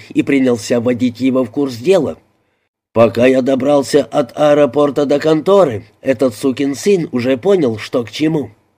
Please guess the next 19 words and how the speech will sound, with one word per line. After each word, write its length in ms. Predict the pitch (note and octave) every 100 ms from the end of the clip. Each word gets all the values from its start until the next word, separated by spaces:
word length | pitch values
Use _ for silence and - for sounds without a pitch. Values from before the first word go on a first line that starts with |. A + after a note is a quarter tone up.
| _ _ _ _ _
Когда 360 | - B2 A2 C3
я 100 | C3+
вошел, 480 | D#3 D#3+ G#3 F3+ C#3 -
он 240 | - B2+ B2
даже 280 | C3 B2 B2+
хохотал 520 | - A2+ C3+ C#3+ C#3+
от 220 | D#3 E3
радости, 640 | G3+ G3 B2+ G#2 A#2+ G#2 - -
что 200 | - A#2+
такой 340 | A#2+ A#2 B2+
сенсационный 800 | A#2+ C3+ A2+ C#3 - C3+ B2+ C3
материал 560 | C3+ C3+ D3+ E3 F#3+ E3+
попадет 580 | C3 A#2+ A#2 B2 A#2+ - _ _
на 200 | D#3 D#3+
первую 420 | C3 B2+ A2+ A#2+ A2+
страницу 540 | - B2 A#2+ A2+ C3
его 200 | B2+ B2
паршивой 520 | B2 A#2+ A2 B2+ B2+
газеты. 580 | B2 D3 F3+ F3 -